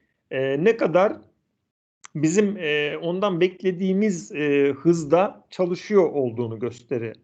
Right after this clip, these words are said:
bir gösterge. Üçüncüsü de kalite oranı. Peki biz bu makineyle ürettiğimiz o, e, ürünler acaba yüzde kaçı tam kullanılabilir, e, şey, e, defosuz ürünler? Yani,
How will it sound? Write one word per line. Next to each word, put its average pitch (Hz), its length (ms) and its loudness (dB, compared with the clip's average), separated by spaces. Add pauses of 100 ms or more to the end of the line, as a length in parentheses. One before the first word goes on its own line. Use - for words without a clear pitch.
(100)
bir 123 200 -4
gösterge. 120 800 0 (680)
Üçüncüsü 247 560 2
de - 140 4
kalite 254 320 2
oranı. 170 480 2 (340)
Peki 240 280 0
biz 247 180 2
bu 254 80 0
makineyle 240 520 2
ürettiğimiz 214 760 0 (280)
o, - 60 -6
e, 165 340 2
ürünler 190 760 4 (460)
acaba 202 400 2
yüzde 208 460 0
kaçı 269 560 -4 (280)
tam 226 320 -6
kullanılabilir, 156 840 0 (220)
e, 160 60 -4 (1700)
şey, 156 440 -2
e, 131 100 -4
defosuz 160 540 0
ürünler? 117 460 -6
Yani, 147 440 -2